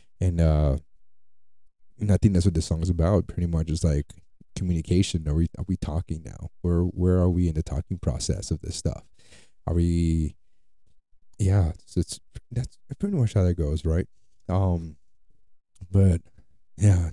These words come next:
no, I'm gonna, I don't wanna make this way too long. So we got, we got just a couple of more tracks here. We got Missy and Innocence.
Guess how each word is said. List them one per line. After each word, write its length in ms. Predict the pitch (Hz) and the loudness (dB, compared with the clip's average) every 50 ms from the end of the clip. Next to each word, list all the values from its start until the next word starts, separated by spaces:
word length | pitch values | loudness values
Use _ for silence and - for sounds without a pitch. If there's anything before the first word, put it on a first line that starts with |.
| - - | -8 -8
no, 360 | - 107 113 117 113 101 87 - - - - - - - - - | -2 0 2 4 4 4 2 0 -4 -16 -20 -20 -20 -20 -10 -4
I'm 120 | 95 95 104 | -2 0 0
gonna, 180 | 113 113 98 - - | 0 0 -2 -2 -2
I 60 | 98 | 0
don't 120 | 107 120 | 2 2
wanna 100 | 120 107 | 2 4
make 180 | 98 98 87 - | 2 2 2 2
this 220 | 92 90 - - | 0 0 0 2
way 160 | 95 90 90 | 2 2 2
too 180 | 90 - - 98 | 2 2 2 2
long. 220 | 90 78 67 71 | 2 2 0 -2
So 120 | 71 - 73 | -4 -4 -2
we 120 | 76 85 | -2 0
got, 240 | 82 87 82 82 - - - - - - - - - - | 0 2 0 0 -2 -4 -10 -20 -20 -20 -20 -10 -4 -2
we 60 | 107 | 0
got 160 | 101 80 67 | 0 0 0
just 160 | - - - | -2 -4 -4
a 60 | - - | -4 -4
couple 360 | - - - 98 - - 98 | -4 -2 -4 -2 0 2 0
of 60 | 98 | 2
more 160 | 101 87 82 | 2 0 -2
tracks 380 | - - 95 76 67 - - - | 0 0 0 0 0 -2 -6 -4
here. 300 | - 69 65 87 85 - - | -4 -4 -4 -4 -8 -8 -8
We 120 | - 87 | -6 -4
got 260 | 87 87 78 76 71 - - - | -2 0 0 0 0 -2 -6 -6
Missy 520 | 95 98 104 101 - - - 123 107 92 | 0 0 2 0 0 0 0 2 2 2
and 120 | 110 107 - - | 0 -2 -2 -2
Innocence. 640 | 104 95 90 87 - - 90 85 80 - - - | -2 0 0 0 -2 0 -2 -4 -4 -6 -14 -20